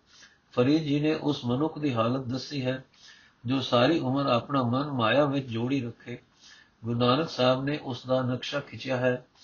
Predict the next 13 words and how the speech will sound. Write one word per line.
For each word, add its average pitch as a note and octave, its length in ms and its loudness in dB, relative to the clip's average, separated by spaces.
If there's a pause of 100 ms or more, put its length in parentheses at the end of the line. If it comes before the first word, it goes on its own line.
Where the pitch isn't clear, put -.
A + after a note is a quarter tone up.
(400)
ਜੋ C3+ 180 2
ਸਦਾ B2+ 340 4
ਨਾਮ B2 420 0
ਰੰਗ B2+ 160 0
ਵਿੱਚ C3+ 240 -4
ਰੰਗਿਆ A2 380 2
ਰਹੇ। A2+ 360 -6 (4000)
ਮਾਇਆ A#2+ 380 2
ਵੇੜੇ D3+ 300 4
ਜੀਵ C3 280 2
ਲਈ D3 240 2
ਸੰਸਾਰ B2 480 0
ਸਰੋਵਰ C#3+ 520 0